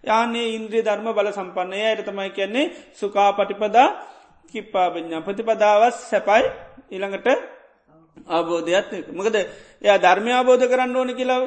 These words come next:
ලොකු අමුතු වීරියක් කරුමේ දු-, මොකුත් කරේ නැහැ. සුළු කාලයකදී බුදුරජාණන් වහන්සේ හම්බෙලා සමහරට විනාඩි දහයෙන්, පහළොවෙන්, විස්සෙන් එයා රහත් වෙලත් අවසානයි. ඉතින් ඒ අය මොකද ඒ සා-, පෙර ශාසනයේ තියා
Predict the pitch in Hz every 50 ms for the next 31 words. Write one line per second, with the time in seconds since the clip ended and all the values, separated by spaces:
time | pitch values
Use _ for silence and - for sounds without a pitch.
0 | 254 - - 254 254 285 269 233 226 226 247 247 240 233 240 240 233 247 240 247
1 | 247 240 247 247 247 247 254 240 240 240 240 247 262 320 440 - - - _ _
2 | _ _ _ - - 226 240 254 247 233 240 226 240 247 247 - 247 247 277 -
3 | 494 - - - - - - - 359 254 233 226 208 - - 254 254 262 262 247
4 | 226 220 220 220 226 226 214 214 220 208 208 214 202 220 202 220 226 226 233 233
5 | 233 240 214 240 226 220 214 214 220 214 214 220 214 - - - - - - -
6 | - 294 294 240 - - 233 233 233 233 214 226 226 226 226 226 226 226 220 220
7 | 220 233 240 240 233 226 226 220 226 220 226 226 220 220 214 214 - 226 226 -
8 | - - _ _ - - 208 208 202 202 190 202 196 - 208 202 233 302 - -
9 | - - - - _ _ _ _ _ - 190 175 160 - - 143 104 - 92 -
10 | - - _ _ _ _ _ _ _ _ _ _ _ _ _ _ _ _ _ -
11 | - 220 247 233 214 233 247 262 269 262 262 247 226 226 226 226 220 226 226 226
12 | 214 202 185 196 208 214 240 226 233 214 214 220 214 220 226 226 233 233 226 226
13 | 220 214 214 214 226